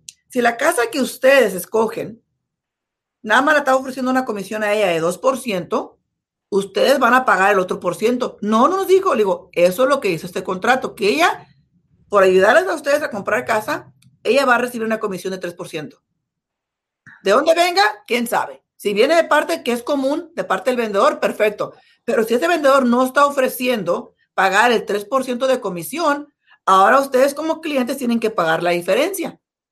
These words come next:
Le digo, "No es muy común, pero sí me ha pasado". Le dije, "Así es que tengan, pongan atención con lo que están firmando". "No, pues qué bueno que nos dijiste, qué es lo que dice el contrato". Le digo, le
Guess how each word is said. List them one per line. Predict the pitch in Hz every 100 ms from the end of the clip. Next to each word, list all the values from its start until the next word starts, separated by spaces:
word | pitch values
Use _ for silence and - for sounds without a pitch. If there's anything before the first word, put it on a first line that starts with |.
| _
Le | 220
digo, | 233 220
"No | 226
es | 302
muy | 311 330
común, | 339 330 269 359 427 -
pero | 208 185
sí | 170 180 185
me | 208 233
ha | 170 160 -
pasado". | 180 180 240 339 330 - _ _ _ _ _ _ _ -
Le | 196
dije, | 202
"Así | 190
es | 190
que | 254
tengan, | 240 233 - -
pongan | 220 240
atención | 285 285 226 220
con | 240
lo | 240
que | 185
están | 156 160
firmando". | 185 214 202 196 214 220 - _ -
"No, | 254 311
pues | 269
qué | 240
bueno | 254 269
que | 269
nos | 208 185
dijiste, | 180 240 269 254
qué | 233
es | 214
lo | 214
que |
dice | 208 214
el |
contrato". | 175 170 220 262
Le | 233
digo, |
le | 196